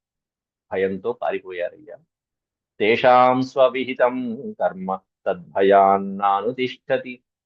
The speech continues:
ప్రజా వృషలతాం ప్రాప్త బ్రాహ్మణానాం అదర్శనాత్. ఇక అక్కడి నుంచి అరవై శ్లోకాలని మరొక ఇరవై శ్లోకాలని రేపు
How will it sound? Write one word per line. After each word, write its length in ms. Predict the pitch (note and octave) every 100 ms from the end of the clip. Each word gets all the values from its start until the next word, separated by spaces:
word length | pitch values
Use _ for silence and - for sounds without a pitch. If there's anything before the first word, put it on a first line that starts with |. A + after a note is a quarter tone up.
| _ -
ప్రజా 540 | C#3+ D3 E3 E3 E3
వృషలతాం 960 | D3+ C#3+ - D3+ D3+ E3+ E3 E3 E3+ E3 -
ప్రాప్త 400 | A#2 B2 - D3 C#3+ C#3+ C#3+ C#3 -
బ్రాహ్మణానాం 1600 | A2+ A#2 A#2 C#3 C#3 C#3+ C#3 A#2+ C#3 B2+ C3 C3+ C#3 C#3+ C#3 C#3+ D#3+
అదర్శనాత్. 1120 | D3+ C#3+ - - A2+ B2 B2+ C3 C3 - C3 C3 C3 B2+ B2+ B2+ B2+ B2+ D3 _ _ _ _ _ _ _ _ _ _ -
ఇక 60 |
అక్కడి 360 | F#2 E2+ - F2+
నుంచి 300 | F#2+ D#3+ - G2
అరవై 200 | F2+ F2
శ్లోకాలని 600 | - F2+ E2+ F#2+ F#2+ C#3
మరొక 400 | G2+ F#2 E2+ F2 _ _
ఇరవై 200 | F#2+ F2+
శ్లోకాలని 680 | F2+ F2+ F2 F#2 F2+ A2+ F#3+ _ _ _ _ _ _ _ _ _
రేపు 240 | F2+ D#2+